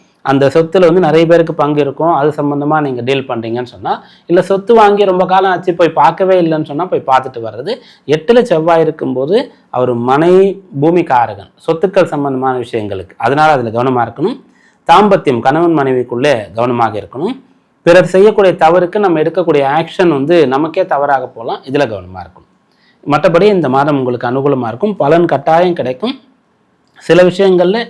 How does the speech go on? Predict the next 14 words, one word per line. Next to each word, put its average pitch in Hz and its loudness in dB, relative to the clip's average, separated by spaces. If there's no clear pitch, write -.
நேரடியாக 170 4
பலன், 170 -2
பல 170 2
விஷயங்கள்ல 175 -2
மறைமுகமாக 151 -2
பலன் 131 -4
கிடைக்கக்கூடிய 117 -8
அம்சம் 110 -8
இருக்கிறது. 92 -20
இந்த 180 -2
மாதத்துல 156 -4
இந்த 127 -2
பிரச்சனையெல்லாம் 180 4
குறைந்து 156 2